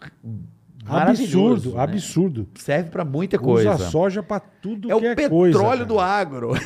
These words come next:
Speaker 2: <laughs>
Speaker 1: É o petróleo do agro.
Speaker 2: É o petróleo do agro.
Speaker 1: Pô, muito bom, cara,
Speaker 2: Não
Speaker 1: muito
Speaker 2: é
Speaker 1: bom.
Speaker 2: verdade,
Speaker 1: Então,
Speaker 2: Bola?
Speaker 1: você não sabia, ah, só o óleo de soja, você viu que tanto de coisa tem? Você quer ficar mais bem informado sobre a soja?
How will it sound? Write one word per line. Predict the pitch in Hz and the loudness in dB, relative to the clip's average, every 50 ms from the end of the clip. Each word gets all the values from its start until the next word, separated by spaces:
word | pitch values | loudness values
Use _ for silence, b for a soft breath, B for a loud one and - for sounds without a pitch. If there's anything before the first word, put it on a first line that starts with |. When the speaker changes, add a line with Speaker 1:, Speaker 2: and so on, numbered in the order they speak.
| - 226 - | 0 0 0
Speaker 2:
<laughs> | - - 185 - - | 0 -10 -16 -14 -10
Speaker 1:
É | 120 139 | -6 -4
o | 165 | -4
petróleo | 160 - 190 180 165 180 - 147 147 151 165 190 | -4 0 -2 -2 -2 -2 -4 -2 -2 -2 -2 -2
do | 208 220 196 175 | -2 0 0 0
agro. | 170 156 - | 0 2 2
Speaker 2:
É | 151 | 2
o | 156 | 2
petróleo | 151 - 226 220 208 - 185 170 175 190 202 | 4 2 0 0 0 -2 -2 -2 -2 -2 -2
do | 240 247 | -4 -2
agro. | 185 160 156 156 143 135 117 104 92 85 92 110 _ _ _ _ _ _ _ _ _ _ | -2 0 0 -2 -2 -4 -6 -6 -6 -8 -8 -12 _ _ _ _ _ _ _ _ _ _
Speaker 1:
Pô, | 190 220 240 220 165 143 | -18 -18 -16 -14 -14 -14
muito | 135 139 160 208 247 220 226 269 277 214 | -10 -8 -8 -8 -8 -8 -8 -10 -10 -8
bom, | 170 131 135 147 165 175 | -6 -4 -4 -4 -4 -6
cara, | 143 - 110 107 117 | -6 -8 -10 -6 -6
Speaker 2:
Não | 120 127 | -2 -2
Speaker 1:
muito | 139 | -2
Speaker 2:
é | 147 | 0
Speaker 1:
bom. | 143 143 | 0 0
Speaker 2:
verdade, | 131 127 143 170 190 - 160 | 2 2 4 2 2 2 -2
Speaker 1:
Então, | 131 117 107 | -4 -4 -2
Speaker 2:
Bola? | 101 92 87 85 | -2 -2 -4 -4
Speaker 1:
você | 85 170 | 0 0
não | 196 220 196 | 2 2 2
sabia, | - 196 175 160 185 208 226 | 2 2 2 2 2 2 0
ah, | 202 | -2
só | 151 - 202 226 220 | -4 -4 -2 0 2
o | 196 | 2
óleo | 202 185 175 | 2 2 2
de | 147 147 117 | 0 -4 -6
soja, | - 165 185 175 | -2 -2 -4 -2
você | 151 180 | -2 -4
viu | 156 185 214 | -2 -2 -4
que | - - 175 - _ _ - | -4 -6 -18 -20 _ _ 2
tanto | 196 214 247 233 - 214 | 2 4 4 2 0 -2
de | 170 165 | -4 -4
coisa | - - 156 160 151 123 123 107 | -2 0 2 2 2 2 0 0
tem? | 117 170 156 123 - B B B B | 2 2 2 2 -2 B B B B
Você | _ - | _ -6
quer | 214 240 226 | -4 -4 -4
ficar | - - - 165 | -4 -4 -4 -2
mais | 156 156 147 131 | 0 0 0 0
bem | 127 131 139 139 | 0 0 0 0
informado | 127 - 131 123 117 117 123 131 127 113 113 | 0 0 -2 -2 0 0 0 0 0 -2 -4
sobre | - - 139 123 120 110 - b b b b b b b b b b b b b b b _ - | -2 -2 -2 -2 -2 -4 -6 b b b b b b b b b b b b b b b _ -20
a | - 120 101 | -18 -18 -18
soja? | - - - 143 160 165 147 127 95 85 92 90 85 85 | -16 -10 -2 0 0 2 2 0 -2 -6 -12 -14 -14 -18